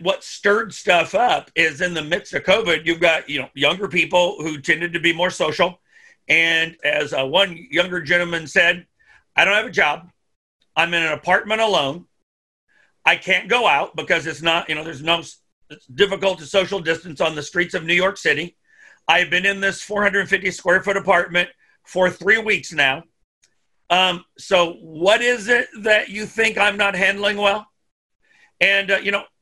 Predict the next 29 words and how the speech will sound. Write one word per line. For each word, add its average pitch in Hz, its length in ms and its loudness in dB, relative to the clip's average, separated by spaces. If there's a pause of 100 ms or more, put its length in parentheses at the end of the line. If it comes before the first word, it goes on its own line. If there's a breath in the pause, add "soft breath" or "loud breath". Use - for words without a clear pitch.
(320)
um, 170 340 0 (360)
uh, 156 220 -10
the 165 120 0
fact 180 300 2
is, 196 220 -2
I'm 170 240 -2
in 175 80 -2
a 175 40 2
larger 160 420 -2
home 180 260 -4
than 180 140 -2
that. 185 260 2 (420)
I, 170 720 2
um, 147 380 -4
you 135 80 -2
know, 151 180 -4
I 143 280 2 (260)
have 147 320 0
a 147 280 0 (480)
sixteen 196 440 -2
mile 175 280 2
trail 185 640 -2
that 170 220 -2
while 160 240 0
there 160 160 2
are 160 60 -2
some 190 260 -2
citizens 185 680 -4
that 160 260 2